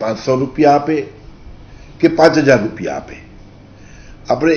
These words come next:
એ દીકરીના લગ્ન આપણી દીકરી જેવા કરાવી આપીએ, એમને વારી આપીએ, એમને મંડપ કરી આપીએ, એની ચોળીની વ્યવસ્થા કરી આપીએ, જાન આવે તો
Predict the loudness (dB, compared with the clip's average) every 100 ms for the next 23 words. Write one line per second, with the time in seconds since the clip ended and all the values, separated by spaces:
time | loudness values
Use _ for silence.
0 | 2 2 2 0 0 0 -2 -2 -4 -4
1 | -4 0 -2 -2 -4 -2 0 0 -2 -6
2 | -8 -10 -12 -14 -12 -8 -2 -2 0 0
3 | 2 0 0 -4 -4 -4 -12 -20 -20 -20
4 | -18 -8 -6 -2 -2 -2 -6 -10 -20 -20
5 | -20 -20 -20 -20 -18 -6 -2 0 -2 -4
6 | -4 2 4 2 0 0 -2 -4 -12 -20
7 | -20 -20 -16 -8 -6 -4 -2 0 2 2
8 | 2 2 0 -2 0 0 0 2 0 -2
9 | -4 -16 -20 -20 -20 -20 -18 -12 -2 2
10 | 2 2 2 4 4 0 -8 -20 -20 -20
11 | -20 -20 -20 -2